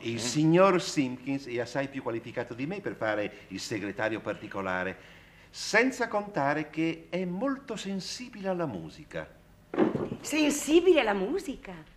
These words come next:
Speaker 3: Oh, ma non è il giovane col quale ho parlato un giorno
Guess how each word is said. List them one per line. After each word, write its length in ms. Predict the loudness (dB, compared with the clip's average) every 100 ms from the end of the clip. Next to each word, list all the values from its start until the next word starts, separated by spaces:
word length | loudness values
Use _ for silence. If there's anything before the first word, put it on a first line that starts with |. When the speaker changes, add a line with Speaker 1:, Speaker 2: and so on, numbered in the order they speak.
| -20 -20 -20 _ -20 -20 -20 -16 -6
Speaker 3:
Oh, 480 | -4 -2 -4 -4 -8 -14 -20 -20 -20 -20 -20 -20
ma 680 | -18 -18 -20 -20 -20 -10 2 2
non 80 | 4 4
è 40 | 4
il 60 |
giovane 440 | 4 4 4 2 2
col 140 | 2
quale 180 | 4 4
ho 60 |
parlato 420 | 4 6 6 4 2
un 80 |
giorno 600 | 2 4 4 4 0 -4